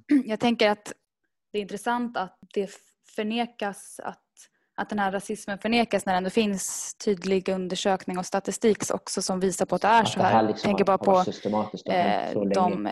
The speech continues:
Speaker 1: ehm, eh, undersökningar som är gjort inom rättsväsendet också, där det visas att, eh, svarta och bruna personer i Sverige grips oftare och häktas oftare och döms oftare och får högre straff än vita personer som ägnat sig åt samma sak.
Speaker 2: Mm.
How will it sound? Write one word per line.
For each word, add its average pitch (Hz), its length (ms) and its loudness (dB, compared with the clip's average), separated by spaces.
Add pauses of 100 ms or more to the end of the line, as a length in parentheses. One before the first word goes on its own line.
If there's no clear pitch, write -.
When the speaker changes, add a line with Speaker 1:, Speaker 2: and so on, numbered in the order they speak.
(120)
Speaker 1:
ehm, - 720 -4 (540)
eh, - 420 -6 (240)
undersökningar 185 640 -2
som 185 220 -10
är 185 40 -6
gjort 180 200 -10
inom 180 280 -8
rättsväsendet 196 720 -2
också, - 260 -8
där - 120 -2
det - 80 0
visas 185 600 -4
att, - 360 -10 (480)
eh, - 140 -6
svarta - 360 -4
och 190 60 -2
bruna 175 280 0
personer - 420 -6
i 185 60 -4
Sverige - 300 -6
grips 180 380 -2
oftare - 400 -2
och - 100 -2
häktas - 380 -4
oftare - 400 -4
och - 160 -4
döms 180 320 0
oftare - 420 -4
och - 80 -6
får - 160 -6
högre 98 340 -4
straff - 420 -8
än - 160 -6
vita - 300 -4
personer 190 320 -4
som 202 180 -6
ägnat 190 260 -6
sig 190 180 -2
åt 180 80 -8
samma 180 300 -8
sak. 196 480 -2
Speaker 2:
Mm. - 120 -12